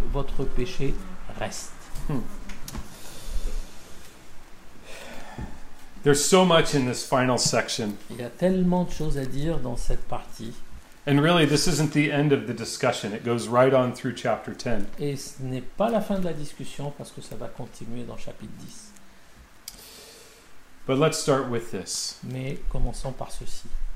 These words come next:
Speaker 2: Jesus says, "You have both seen him"
Speaker 1: Jésus a dit, "Vous l'avez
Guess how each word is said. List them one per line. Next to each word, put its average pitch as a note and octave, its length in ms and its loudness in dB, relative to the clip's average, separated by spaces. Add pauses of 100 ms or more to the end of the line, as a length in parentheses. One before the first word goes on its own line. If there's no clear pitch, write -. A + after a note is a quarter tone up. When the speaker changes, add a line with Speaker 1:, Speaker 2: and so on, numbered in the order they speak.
(680)
Speaker 2:
Jesus D#3 760 2 (440)
says, B2+ 680 0 (840)
"You B2+ 140 2
have A#2 260 -4
both A2 240 0
seen D3+ 460 -2
him" D#3 300 0 (1500)
Speaker 1:
Jésus B2+ 420 -8
a A#2+ 120 -6
dit, C3 380 -4 (300)
"Vous A#2+ 240 2
l'avez G#2+ 480 4